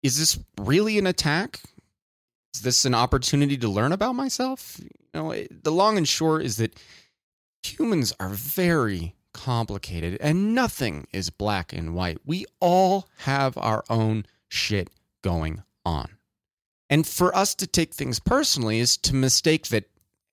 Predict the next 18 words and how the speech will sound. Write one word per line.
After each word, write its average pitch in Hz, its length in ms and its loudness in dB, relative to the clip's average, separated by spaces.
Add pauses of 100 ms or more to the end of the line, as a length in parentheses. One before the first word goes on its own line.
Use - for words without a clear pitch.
(180)
everything 131 760 2
is 123 140 2
about 117 440 2
us, - 480 -4 (140)
that 104 160 -2
the 117 120 4
whole 156 440 4
world 135 340 4
knows 120 560 6
and 110 140 0
understands 110 760 0
us, 76 260 -2 (880)
when 139 300 2 (680)
only 180 300 4
the - 200 -4
opposite 147 680 0
is - 180 -4
true. - 420 -8